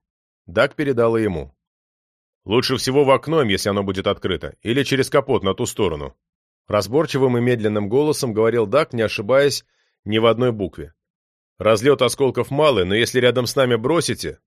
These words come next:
самих посечёт. После броска сразу падайте на сиденье». Суворов поставил рычаг патриота на паркинг и онемевшими руками разжал усики гранаты. Опустил стекло и чуть повернулся, ожидая козелок, держа гранату в правой,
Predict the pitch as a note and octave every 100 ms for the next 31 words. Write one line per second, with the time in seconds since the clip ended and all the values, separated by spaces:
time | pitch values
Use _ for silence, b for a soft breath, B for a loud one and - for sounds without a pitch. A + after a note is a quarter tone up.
0 | _ - A#2+ G2+ F2+ - E2 D2+ - _
1 | _ _ _ _ _ _ _ A2 A2 B2
2 | B2 C3 E3+ E3 C3 C#3 A2+ B2 B2 A#2
3 | A2 G2+ G#2 E2 D#2 C#2+ C#2 - _ _
4 | _ _ _ _ _ - A#2+ C#3 D#3 -
5 | C3 C#3+ C3+ C3 B2+ C#3 - A#2 C#3 B2+
6 | B2 A#2+ D#3+ E3+ - F#2 A2+ A#2 B2+ C#3+
7 | - B2 A#2+ A#2 D3 D#3 B2+ G#2 F2+ C3
8 | C3+ - A2+ - G#2+ G2+ G2+ F#2 D2 -
9 | - _ _ _ _ _ - A#2 C#3+ B2+
10 | E3+ D#3 - C3 F3 G3 A#2 - _ _
11 | A2 G#2 F3+ D#3+ D3+ E3 G#3 G#3 D3 A#2+
12 | C3+ E3 E3 - A2+ C#3 E3 G2 - A#2+
13 | A2+ C#3+ C3 A#2 D3 C#3 C3+ - F3 D3
14 | F#2